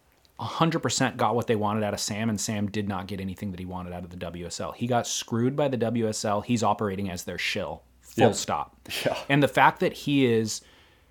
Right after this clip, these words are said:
Speaker 1: uh, doing their bidding, essentially, and, uh, trying to convince his own constituency that it's worth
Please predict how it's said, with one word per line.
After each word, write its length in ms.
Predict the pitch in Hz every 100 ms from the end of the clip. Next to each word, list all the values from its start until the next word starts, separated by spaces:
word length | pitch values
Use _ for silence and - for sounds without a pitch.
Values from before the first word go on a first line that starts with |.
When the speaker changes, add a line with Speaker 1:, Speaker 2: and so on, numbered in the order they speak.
| _ _ _ _ -
Speaker 1:
uh, 520 | 123 117 110 104 98 - _ _ _ _ _ _ _ _ _ _ 131 -
doing 340 | 131 131 147 120
their 180 | 117 107
bidding, 680 | 95 113 113 95 80 104 113 _ _ -
essentially, 880 | - - 110 110 139 147 170 175 _ -
and, 480 | 127 113 104 104 - - _ _ _ _ _ _ _ _ -
uh, 360 | 110 107 101 -
trying 500 | - 139 135 147 143
to 120 | 143
convince 520 | - 113 98 110 127
his 220 | 117 107 -
own 300 | 110 120 135
constituency 1300 | - 127 - - 107 - 104 95 95 98 92 87 _
that 160 | 113 110
it's 200 | 107 -
worth 480 | 107 104 110 -